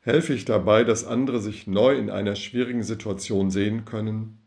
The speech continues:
Dass ich in ihnen eine Hoffnung wecke, wie es weitergehen könnte?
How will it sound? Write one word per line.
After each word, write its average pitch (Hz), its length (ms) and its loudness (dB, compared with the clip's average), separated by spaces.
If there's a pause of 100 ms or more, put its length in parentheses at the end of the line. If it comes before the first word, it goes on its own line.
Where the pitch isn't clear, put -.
(760)
Dass 117 180 0
ich 117 300 -4
in 156 260 2
ihnen 151 320 2
eine 104 320 2
Hoffnung 113 500 -2
wecke, 131 480 0
wie 110 120 0
es 110 200 -2
weitergehen 107 760 0
könnte? 123 480 -4